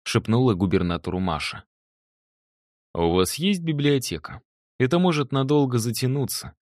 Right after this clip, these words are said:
Я бы с удовольствием подождал там», произнес Гарн. «Не останетесь со своим господином?»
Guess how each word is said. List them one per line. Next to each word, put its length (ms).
Я 240
бы 140
с 100
удовольствием 800
подождал 560
там», 360
произнес 520
Гарн. 360
«Не 220
останетесь 720
со 80
своим 360
господином?» 680